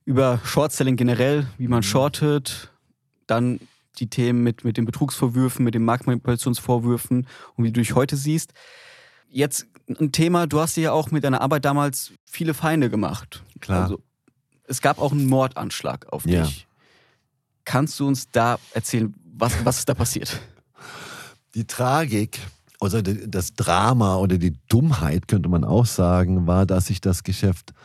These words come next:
Speaker 2: natürlich stark ausgereizt habe, ja. Und das Modell war auch t-, auf,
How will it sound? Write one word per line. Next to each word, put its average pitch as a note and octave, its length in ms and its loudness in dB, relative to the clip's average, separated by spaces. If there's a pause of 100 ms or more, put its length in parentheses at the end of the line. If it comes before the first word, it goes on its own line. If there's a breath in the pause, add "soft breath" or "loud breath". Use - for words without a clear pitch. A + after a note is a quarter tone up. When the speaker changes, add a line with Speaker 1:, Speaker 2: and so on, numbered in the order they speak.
(680 loud breath)
Speaker 2:
natürlich G#2+ 500 4
stark G2 320 0
ausgereizt C2+ 680 0
habe, G#1+ 400 -2
ja. E2+ 240 2 (380)
Und F#2 640 4 (100)
das - 440 0
Modell G#2 360 2
war E2 200 -2
auch F2+ 180 -2
t-, - 140 -10 (180)
auf, E2 160 2